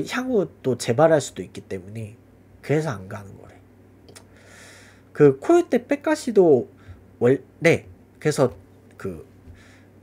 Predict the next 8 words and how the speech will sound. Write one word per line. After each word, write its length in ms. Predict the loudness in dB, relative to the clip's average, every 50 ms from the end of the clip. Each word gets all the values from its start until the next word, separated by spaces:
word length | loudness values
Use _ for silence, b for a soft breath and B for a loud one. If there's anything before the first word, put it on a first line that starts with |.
| _ -6 -2
암 320 | -2 0 0 0 -2 -4 -4
투병 380 | -6 -2 0 0 0 0 -2
이력이 280 | 0 0 0 0 0 -2
있으면 360 | -6 -6 -8 -10 -12 -12 -14
안 160 | -16 -20 -18
가요. 240 | -18 -16 -16 -18 -20 -20 _ _ -20 -20 -20 -20 -20 _ -20 -20 -20 -20 _ _ -20 _ _ -20 _ _ -20 _ _ _ -6
왜냐면 220 | -6 -4 -4 -4
계속 340 | -4 -4 -2 -2 -2 -4 -6